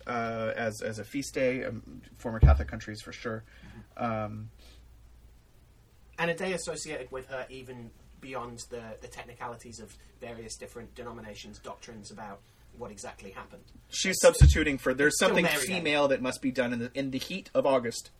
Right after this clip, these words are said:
Speaker 2: Right.
Speaker 1: No matter where you are, there must be something Marian that we are celebrating, which is interesting, okay? And, like, okay, uh,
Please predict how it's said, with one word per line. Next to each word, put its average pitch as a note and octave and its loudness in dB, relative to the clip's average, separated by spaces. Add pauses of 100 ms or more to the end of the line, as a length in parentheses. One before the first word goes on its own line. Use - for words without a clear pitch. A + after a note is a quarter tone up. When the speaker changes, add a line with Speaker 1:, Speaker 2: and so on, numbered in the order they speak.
(140)
Speaker 2:
Right. - -12 (920)
Speaker 1:
No C3+ -6
matter C3 6
where C3 6
you C3+ 2
are, A#2 4
there A2+ -4
must G#2+ -8
be A#2+ -8
something A2+ -6
Marian G#2+ -4 (320)
that G#2+ -4
we A2+ -6
are A2 -2
celebrating, G#2 -2 (440)
which - -10
is C3+ -6
interesting, D#3 -4
okay? A2+ -4
And, B2 -4
like, A#2+ -6
okay, A#2+ -6 (920)
uh, A#2+ -2